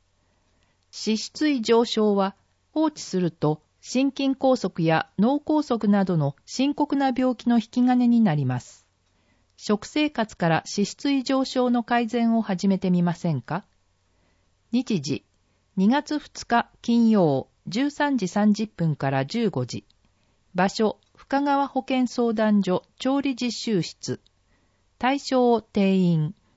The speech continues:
区内在住で脂質異常症に関心のある方、二十五人、抽選。費用無料。内容、講義、調理実演、試食あり。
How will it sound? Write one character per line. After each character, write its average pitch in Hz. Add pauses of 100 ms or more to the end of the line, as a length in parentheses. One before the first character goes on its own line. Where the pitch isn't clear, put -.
(160)
区 294
内 294
在 202
住 180
で 165
脂 208
質 -
異 285
常 269
症 254
に 247
関 247
心 240
の 233
あ 226
る 196
方、 - (120)
二 247
十 190
五 135
人、 139 (300)
抽 190
選。 135 (760)
費 294
用 147
無 160
料。 165 (640)
内 214
容、 190 (340)
講 294
義、 143 (160)
調 277
理 170
実 143
演、 139 (200)
試 -
食 220
あ 165
り。 127